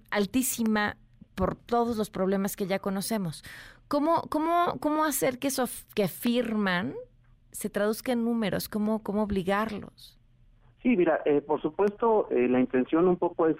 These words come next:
Speaker 2: po-, primero darle seguimiento a, a cada uno de los compromisos o a los compromisos que firme, eh,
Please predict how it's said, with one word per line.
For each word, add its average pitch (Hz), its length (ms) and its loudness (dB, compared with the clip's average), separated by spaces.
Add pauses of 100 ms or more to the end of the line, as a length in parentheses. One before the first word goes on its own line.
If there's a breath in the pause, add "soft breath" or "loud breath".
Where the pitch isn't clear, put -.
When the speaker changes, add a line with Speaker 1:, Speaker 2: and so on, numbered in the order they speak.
(120)
Speaker 2:
po-, - 160 -4 (360)
primero 160 300 4
darle 160 240 2
seguimiento 123 680 2 (440 soft breath)
a, 104 300 0
a 110 200 0
cada 131 280 2
uno 127 200 4
de 120 60 2
los 110 140 -2
compromisos 113 480 -2
o 117 100 2
a 107 40 4
los 110 140 0
compromisos 120 460 2
que 117 120 -4
firme, 123 420 2 (440 soft breath)
eh, 101 440 -2